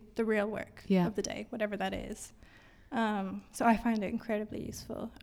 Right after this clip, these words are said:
Speaker 1: and I have been doing it on and off for six years.
Speaker 2: Gosh.
Speaker 1: Um, yeah.
Speaker 2: Would you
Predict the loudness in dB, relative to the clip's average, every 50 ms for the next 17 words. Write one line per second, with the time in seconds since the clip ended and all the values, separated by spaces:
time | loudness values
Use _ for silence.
0 | -20 -14 0 4 6 8 10 10 10 10 12 10 8 10 8 6 6 6 6 4
1 | 4 2 0 -2 -4 -2 0 2 2 2 2 0 -2 -4 -6 -10 -12 -14 -16 -18
2 | -14 -12 -10 -8 -8 -8 -10 -12 -14 -14 -12 -10 -10 -8 -8 -8 -10 -12 -14 -18
3 | -20 -20 -20 -20 -20 -20 -20 -20 -20 -20 -20 -20 -10 -6 -4 -2 -2 0 0 0
4 | -2 -2 -4 -6 -8 -12 -16 -20 -20 -20 -20 -20 -12 -6 -4 -4 -2 -4 -4 0
5 | 0 0 2 4 6 6 8 8 8 8 8 8 6 4